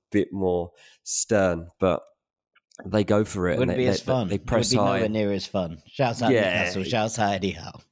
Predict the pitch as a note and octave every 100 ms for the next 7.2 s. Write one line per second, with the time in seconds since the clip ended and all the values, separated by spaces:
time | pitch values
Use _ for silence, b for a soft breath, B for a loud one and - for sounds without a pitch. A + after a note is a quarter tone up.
0 | - - A2 A2 F#2+ C#2+ - D#2+ E2+ D2
1 | C2+ F#2 D#2+ - - E2 - A2+ A2+ A#2+
2 | B2 B2 B2+ B2+ B2+ A#2+ A#2+ A#2+ - B2+
3 | B2 A#2 A#2 - B2 B2 - - A2+ G2+
4 | A2+ C3+ C3 C3+ G2+ G#2+ F#2 B2 C3+ B2
5 | C3+ A#2+ A2 G#2+ G2+ G2+ F2 C#2+ - -
6 | C3+ A#2+ G2+ F#2 A2+ G#2+ G2 - G2 F#2+
7 | - A#2